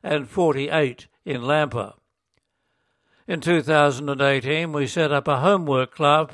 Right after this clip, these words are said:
in the primary school in Lampa, where the reading club was already functioning. In both the provisional capital of Porza and the town of Lampa, formal committees were formed and recognised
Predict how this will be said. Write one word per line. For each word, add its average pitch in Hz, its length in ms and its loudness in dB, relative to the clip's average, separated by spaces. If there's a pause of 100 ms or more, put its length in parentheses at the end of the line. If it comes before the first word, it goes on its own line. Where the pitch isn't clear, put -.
(240)
in 147 160 -6
the 139 100 -2
primary 143 520 2
school 143 340 -2
in 127 100 -4
Lampa, 143 480 -2 (380)
where 165 160 4
the 160 140 0
reading 165 400 2
club 147 300 2
was 139 200 0
already 143 480 2
functioning. 117 720 -6 (1300)
In 170 180 -4
both 190 360 6
the 160 160 0
provisional 151 680 -2
capital 151 540 0
of 131 200 -4
Porza 170 520 0
and 143 100 -4
the 131 80 -6
town 151 320 -4
of 127 140 -6
Lampa, 135 480 -2 (400)
formal 185 420 4
committees 143 580 -2
were 139 160 0
formed 151 520 2
and 139 180 -6
recognised 131 800 -2